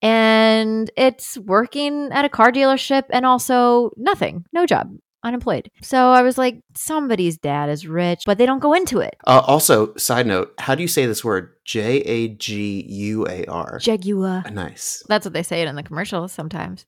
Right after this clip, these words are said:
Speaker 2: How do you say it?
Speaker 1: Jaguar.
Speaker 2: Okay, so people from Delaware say Jaguar.
Speaker 1: People from Delaware can,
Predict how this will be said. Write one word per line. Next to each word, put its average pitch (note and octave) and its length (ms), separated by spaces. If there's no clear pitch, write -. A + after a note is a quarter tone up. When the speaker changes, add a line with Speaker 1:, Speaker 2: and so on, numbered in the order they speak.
Speaker 2:
How B2+ 100
do B2 100
you A#2+ 60
say G2 220
it? - 240
Speaker 1:
Jaguar. F#3+ 480
Speaker 2:
Okay, - 160
so A2+ 160
people D3 220
from E3+ 200
Delaware A2 380
say G#2 220
Jaguar. F2 1040
Speaker 1:
People C#4+ 300
from D#3+ 280
Delaware F#3 480
can, F#3+ 360